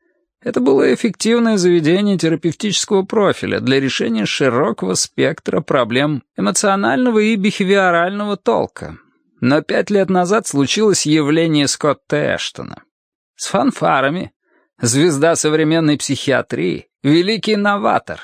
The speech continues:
идеальный кандидат, чтобы двигать школу на первые позиции в индустрии. Однако,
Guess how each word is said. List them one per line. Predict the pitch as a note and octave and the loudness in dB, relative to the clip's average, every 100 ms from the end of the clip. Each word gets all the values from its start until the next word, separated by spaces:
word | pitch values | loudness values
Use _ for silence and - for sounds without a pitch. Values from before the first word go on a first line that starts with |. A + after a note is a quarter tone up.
| - - | -12 -4
идеальный | D#3+ G3+ C4 B3 A#3 | 0 2 2 -2 -4
кандидат, | G3+ G3+ F#3 F3+ F#3+ - | -2 -2 0 0 0 0
чтобы | - F#3+ E3+ | -2 -2 -2
двигать | D3+ F3 F#3 D#3 | 0 -2 -2 -2
школу | - F3 F#3+ | 0 0 2
на | E3+ C#3+ | 2 0
первые | - - F#3+ F3 | -2 -2 0 0
позиции | - D3 A#2 C#3+ - | 0 -2 -2 -4 -2
в | C#3+ | -2
индустрии. | C#3+ D3+ - - D3+ - - _ _ _ _ _ _ _ _ _ _ _ _ _ _ _ _ | 0 -2 -4 -6 -6 -6 -10 _ _ _ _ _ _ _ _ _ _ _ _ _ _ _ _
Однако, | - A2+ A#2 C3+ - A3 G#3 | -4 0 0 0 0 0 2